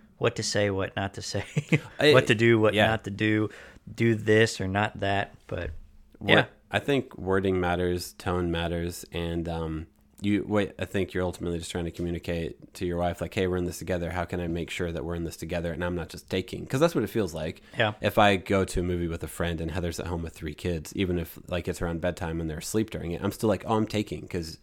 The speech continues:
Speaker 1: Yeah.
Speaker 2: I'm putting more on you and I get to do something fun."
Speaker 1: Yep.
Speaker 2: And that's my interpretation. That's not
Speaker 1: Mm-hmm.
Speaker 2: Heather's.
Speaker 1: Exactly.
Speaker 2: And I feel like it's, um,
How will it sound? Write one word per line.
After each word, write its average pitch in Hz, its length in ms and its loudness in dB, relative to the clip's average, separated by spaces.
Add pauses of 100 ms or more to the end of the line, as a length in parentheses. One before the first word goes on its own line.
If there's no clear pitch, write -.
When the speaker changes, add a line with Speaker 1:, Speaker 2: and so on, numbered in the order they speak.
(160)
Speaker 1:
Yeah. 101 240 -4
Speaker 2:
I'm 104 140 4
putting 104 260 2
more 95 280 2
on 85 160 0
you 90 160 0
and 80 80 -4
I 90 80 -2
get 85 140 -6
to - 100 -14
do 87 120 -4
something - 320 -8
fun." - 380 -8 (140)
Speaker 1:
Yep. 110 160 -4 (180)
Speaker 2:
And 135 100 4
that's 135 160 6
my 101 180 6
interpretation. - 760 -2 (100)
That's 113 220 0
not 92 140 4
Speaker 1:
Mm-hmm. - 80 -4
Speaker 2:
Heather's. 90 360 -2
Speaker 1:
Exactly. 104 560 -4 (200)
Speaker 2:
And 90 440 2
I 95 100 2
feel 101 180 4
like 87 120 0
it's, - 240 -4
um, 80 440 -4